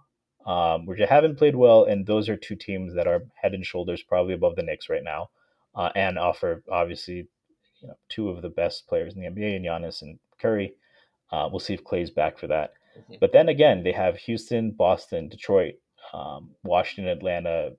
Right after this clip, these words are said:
Speaker 1: Minnesota, Detroit, Oklahoma City, Toronto, Indiana, Boston twice, and San Antonio. Uh,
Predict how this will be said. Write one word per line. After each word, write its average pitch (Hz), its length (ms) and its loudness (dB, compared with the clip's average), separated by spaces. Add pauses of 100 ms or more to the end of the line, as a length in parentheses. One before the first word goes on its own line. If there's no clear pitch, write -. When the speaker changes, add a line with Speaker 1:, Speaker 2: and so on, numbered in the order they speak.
Speaker 1:
Minnesota, 92 520 -4
Detroit, 87 460 -2
Oklahoma 90 340 -8
City, 80 500 -10
Toronto, 82 680 -4 (400)
Indiana, 92 520 2 (100)
Boston 87 400 2
twice, 82 340 -2
and 78 100 -18
San 82 200 -8
Antonio. 92 540 0 (420)
Uh, 85 320 2